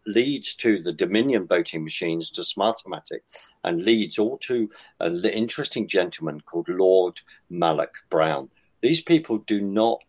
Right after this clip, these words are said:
re-, re-, respect sovereign states. They are into globalism. They are into creating a one world government system. The Bible lays this out.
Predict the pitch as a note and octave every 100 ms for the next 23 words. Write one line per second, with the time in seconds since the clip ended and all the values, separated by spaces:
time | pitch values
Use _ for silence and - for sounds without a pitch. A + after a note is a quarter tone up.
0 | - _ - - F2 G2+ - - G2 F2+
1 | - F#2 - - A#2+ E2 - - - F#2+
2 | F2 D#2+ - - D2+ C#2+ - - - -
3 | E2+ F2 F#2 G2+ - E2 G2 G2 F#2+ D2+
4 | D2 - - - _ - E2+ F2+ F2+ G2+
5 | A2 - A#2 A2+ - G2 F2 E2+ - E2
6 | _ _ - D#2+ - F2 F2 F2 - _
7 | _ - E2 D#2+ D#2 D2+ - _ _ F2
8 | E2 E2 D#2+ - _ _ - G#3 - -
9 | E2 G2+ D#3 _ _ F2+ - F#2 G#2+ C3
10 | D3 A#2+ C3 B2+ - A2+ G2 A2+ A2 F2
11 | - -